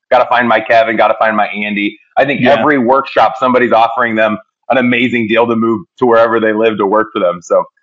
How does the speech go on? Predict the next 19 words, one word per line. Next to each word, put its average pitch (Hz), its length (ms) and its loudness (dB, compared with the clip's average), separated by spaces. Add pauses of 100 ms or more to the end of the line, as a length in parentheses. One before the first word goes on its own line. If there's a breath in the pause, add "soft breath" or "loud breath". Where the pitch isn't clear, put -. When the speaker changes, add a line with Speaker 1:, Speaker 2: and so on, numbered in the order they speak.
(120)
Speaker 1:
I 147 100 4
also 220 220 2
need 214 120 2
to 170 80 2
make 151 180 0
mention 143 380 0
on 123 100 0
this 120 180 -2
podcast, 113 460 0
I'm 113 140 -4
always 131 280 2
really 120 240 0
jealous 110 460 2
of 113 100 -4
the 113 60 -4
mysterious 120 640 -2
locations 117 560 -4
Johnson's 117 520 -2
in. 160 220 0